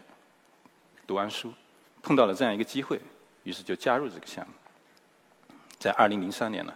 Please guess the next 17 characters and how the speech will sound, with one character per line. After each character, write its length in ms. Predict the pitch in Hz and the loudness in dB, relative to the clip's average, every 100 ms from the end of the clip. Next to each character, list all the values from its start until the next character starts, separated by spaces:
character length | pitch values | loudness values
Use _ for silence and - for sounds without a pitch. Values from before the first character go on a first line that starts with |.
| - - | -12 -6
来 120 | 82 | -4
到 120 | 87 | -4
了 60 | - | -6
沙 160 | - | -10
溪。 180 | - - - _ _ _ _ _ - | -10 -16 -20 _ _ _ _ _ -18
虽 180 | - 196 | 6 8
然 80 | 190 | 10
呢， 140 | 175 | 6
我 420 | 151 107 104 104 | 6 8 10 10
自 180 | 104 233 | 8 2
己 140 | 151 104 | 0 -2
是 140 | 131 | -2
一 40 | |
个 80 | 101 | -2
中 200 | - 101 | -2 -2
国 100 | 95 | -2
人， 100 | 85 | -4